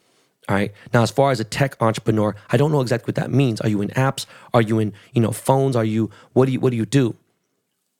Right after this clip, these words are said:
Um, you gotta think, what is gonna take you to the next level? All right, is this meeting gonna help me today? All right, it's not. Now,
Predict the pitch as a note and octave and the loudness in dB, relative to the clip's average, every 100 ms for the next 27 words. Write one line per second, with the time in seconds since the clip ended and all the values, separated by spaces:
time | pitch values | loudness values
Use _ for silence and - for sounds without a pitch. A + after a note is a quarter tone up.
0 | - A2 G#2+ G#2 G#2 _ - G#2+ B2 A2+ | 0 2 0 -4 -8 _ -8 0 0 0
1 | - A#2 G2+ - _ _ _ _ G2+ A#2+ | 0 -2 -2 -14 _ _ _ _ 0 2
2 | E3 D3 D3 C3+ C3 B2 B2 - A#2 A2 | 2 0 -2 0 -2 -2 -4 0 0 0
3 | A2 C3+ C3 - - _ _ _ G#2+ G#2 | -2 -2 -2 -4 -10 _ _ _ -2 -2
4 | F#2+ A2+ - D3 D3 C#3 C#3+ C#3+ C#3 D3+ | -2 -2 2 2 2 0 0 -2 -2 -2
5 | C#3+ - - A#2 A2+ - A#2+ - - - | -2 -6 -2 0 0 -2 -2 -2 -8 -20
6 | - - A#2+ A2 | -12 0 0 0